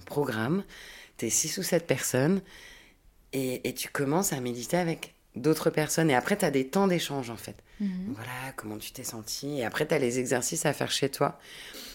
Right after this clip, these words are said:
Speaker 1: Mais je pense que si j'étais pas passée par là, par quelque chose en salle, avec d'autres personnes, où on se retrouvait toutes les semaines pour ensuite parler de nos pratiques, pour ensuite se soutenir. Pour, je ne sais pas si j'aurais réussi un jour à, à après aller m'asseoir toute seule, euh, sur un tapis.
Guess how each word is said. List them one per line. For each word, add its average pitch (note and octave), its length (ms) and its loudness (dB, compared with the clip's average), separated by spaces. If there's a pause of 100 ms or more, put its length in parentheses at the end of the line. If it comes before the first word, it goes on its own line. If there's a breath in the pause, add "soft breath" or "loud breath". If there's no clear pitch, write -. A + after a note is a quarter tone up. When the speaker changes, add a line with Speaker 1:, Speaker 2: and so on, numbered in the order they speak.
(100)
Speaker 1:
Mais C#3+ 60 4
je C3+ 60 0
pense F3 160 2
que E3+ 60 0
si G#3 200 4
j'étais F#3 240 4
pas F#3 140 6
passée F3+ 300 4
par E3 240 4
là, E3 200 4 (360 loud breath)
par C#3+ 160 -2
quelque D#3+ 260 0
chose F3 400 0
en F3 160 4
salle, E3+ 400 4 (460 loud breath)
avec D#3 280 4
d'autres E3 180 4
personnes, E3+ 540 6
où D#3+ 40 6
on C#3+ 120 4
se - 80 -4
retrouvait D3+ 420 -2
toutes E3+ 220 -6
les F3+ 120 2
semaines E3+ 380 4
pour C#3 180 -6
ensuite C#3 300 -4
parler D#3 240 2
de E3 60 2
nos E3 120 4
pratiques, E3 520 -2
pour B2 140 -6
ensuite B2 340 -2
se E3+ 120 -2
soutenir. F3+ 380 -4
Pour, D3 160 -10 (440 loud breath)
je C#3 120 0
ne D#3 100 2
sais E3+ 140 2
pas F#3 120 4
si F#3 160 0
j'aurais C3+ 260 -2
réussi E3 460 -2
un E3 160 0
jour D#3+ 200 -4
à, C3+ 260 -2 (500 loud breath)
à C#3 120 6
après D3 300 4
aller F3 220 8
m'asseoir D#3+ 420 2
toute - 160 -10
seule, D#3+ 300 2
euh, C3+ 200 -2 (160)
sur - 280 -8
un B2+ 60 -6
tapis. - 340 -12